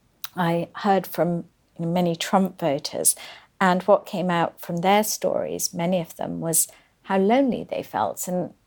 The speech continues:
I did similar interviews in France with people who were voting for Le Pen, France's far-right party, in Italy with people voting for the League, Italy's far-right party, in Germany for Alternative for Deutschland, their far-right party.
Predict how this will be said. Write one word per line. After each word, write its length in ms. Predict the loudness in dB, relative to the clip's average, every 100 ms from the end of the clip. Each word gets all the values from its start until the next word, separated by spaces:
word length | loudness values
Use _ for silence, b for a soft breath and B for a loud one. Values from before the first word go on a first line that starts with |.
| -6
I 160 | -4
did 300 | 0 2 2
similar 460 | -2 -8 -4 -2 -2
interviews 640 | -4 -8 -2 0 0 0
in 300 | -2 -2 -4 B B B B B _
France 800 | 2 4 4 2 -2 -6 -8 -4
with 300 | -2 -2 -4 -10
people 220 | -8 -6
who 60 | -2
were 100 | 0
voting 440 | 2 0 -2 -10
for 460 | -6 -2 0 0 -6 _ _ _ _ _
Le 180 | 0 0
Pen, 600 | -2 -4 -4 -4 -8 -10 _ _ _ 0
France's 420 | 0 0 -10 -6
far-right 480 | -2 0 0 -2 -4
party, 400 | -4 -4 -4 -6
in 120 | -4 -2
Italy 380 | -2 -2 -4
with 180 | -4 -6
people 280 | -8 -8 -4
voting 360 | -4 -4 -10 -14
for 80 | -8
the 120 | -4
League, 540 | -2 0 0 -2 -6 B B -6
Italy's 360 | -6 -4 -10
far-right 400 | -4 -2 -2 -4
party, 360 | -4 -8 -8 -8
in 120 | -4
Germany 400 | 4 4 4 -4 -6
for 100 | -8
Alternative 720 | -10 -10 -12 -12 -10 -10 -10 _
for 140 | -4 2
Deutschland, 480 | 4 4 2 -4 2
their 160 | 2
far-right 460 | 2 0 0 -2 -4
party. 400 | -4 -2 -4